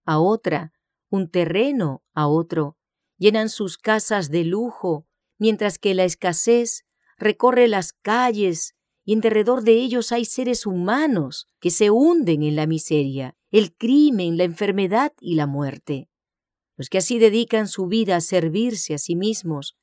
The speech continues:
no están desarrollando los atributos de Dios, sino los de Satanás. Estos hombres necesitan que el Evangelio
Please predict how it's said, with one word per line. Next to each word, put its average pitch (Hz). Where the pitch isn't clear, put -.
no 269
están 294
desarrollando 180
los 180
atributos 170
de 160
Dios, 185
sino 254
los 180
de 160
Satanás. 135
Estos 202
hombres 233
necesitan 190
que 165
el 165
Evangelio 170